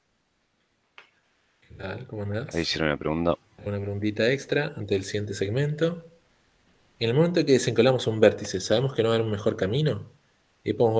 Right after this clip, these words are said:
Speaker 1: guardar, guardar el diccionario de visitados a ese vértice, ¿no? A ver. En el momento que descolamos un vértice, sabemos que no va a haber un mejor camino. Eso es correcto. Cuando nosotros desencolamos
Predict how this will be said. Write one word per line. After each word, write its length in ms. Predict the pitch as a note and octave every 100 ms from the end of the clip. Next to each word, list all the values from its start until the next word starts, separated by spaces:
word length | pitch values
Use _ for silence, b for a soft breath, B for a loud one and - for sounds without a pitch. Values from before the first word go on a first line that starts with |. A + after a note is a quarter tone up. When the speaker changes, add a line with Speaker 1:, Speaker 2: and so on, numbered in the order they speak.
| A2+
Speaker 1:
guardar, 360 | G#2 G#2 G#2 -
guardar 300 | G2+ G#2+ A#2+
el 140 | A#2
diccionario 300 | G2+ - G#2+
de 60 | A2+
visitados 420 | A2+ A2 A#2 A2+
a 20 |
ese 180 | G2+ G#2
vértice, 460 | F#2+ F#2 - - G2
¿no? 260 | C3+ - _ _ - -
A 60 | G2
ver. 220 | E2 - _ _ _ - b b b b b -
En 100 | B2+
el 80 | C#3+
momento 420 | F3 G#3 - A2+
que 80 | G#2+
descolamos 600 | G2+ - B2 D3+ D3+ E3
un 120 | F3+
vértice, 580 | F3 F3 D#3 F3+ - -
sabemos 440 | - B2 D3 D3+
que 100 | -
no 100 | A#2+
va 60 | B2
a 40 |
haber 100 | A#2
un 60 | A2
mejor 200 | G#2 G#2
camino. 340 | G2+ F2+ D#2+ -
Eso 180 | - -
es 40 |
correcto. 580 | - B2+ A#2 - - - _ _ _
Cuando 260 | G#2 A2
nosotros 420 | A#2 F3+ F3+ E3+ - b b b b
desencolamos 1120 | A2 A#2+ B2 C3 B2+ B2+ C#3+ F#3+ B2 G2 -